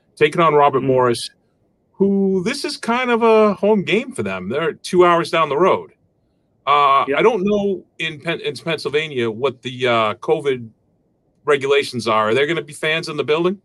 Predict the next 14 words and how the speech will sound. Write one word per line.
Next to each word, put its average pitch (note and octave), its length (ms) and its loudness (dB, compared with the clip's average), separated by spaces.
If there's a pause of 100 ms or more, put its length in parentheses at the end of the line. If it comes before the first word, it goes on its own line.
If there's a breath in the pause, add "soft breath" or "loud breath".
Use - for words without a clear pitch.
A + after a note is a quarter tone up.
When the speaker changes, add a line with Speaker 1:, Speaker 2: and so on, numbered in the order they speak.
(1000)
Speaker 2:
So F3+ 160 0
as G3 380 0
of G#3 140 2
right G3+ 180 6
now, F3+ 480 4
the D#3 120 -8
only E3 180 0
thing E3 180 -4
I D3+ 60 0
know D3+ 260 2
is C3+ 120 0
that C#3+ 240 -2
they C#3+ 220 4
are C3+ 580 0